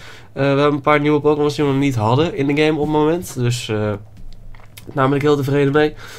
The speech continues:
hebben natuurlijk weer, eh, nieuwe Pikachu met een muts op. En die is super cute als je daar de Pichu variant van hebt.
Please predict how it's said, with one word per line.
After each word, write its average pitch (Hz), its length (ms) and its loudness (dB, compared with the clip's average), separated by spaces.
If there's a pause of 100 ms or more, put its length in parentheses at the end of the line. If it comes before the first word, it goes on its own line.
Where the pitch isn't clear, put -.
hebben - 200 0
natuurlijk 131 320 2
weer, 131 360 4
eh, 120 240 4
nieuwe 127 220 6
Pikachu 160 360 0
met 143 140 2
een 127 60 2
muts 147 260 2
op. 175 180 -2 (180)
En 123 240 2
die 123 100 2
is - 540 0
super 185 300 -2
cute 175 340 2
als 151 100 2
je 147 80 -2
daar 147 140 2
de 139 80 0
Pichu 156 280 -2
variant 143 380 0
van 147 120 -4
hebt. 156 260 -4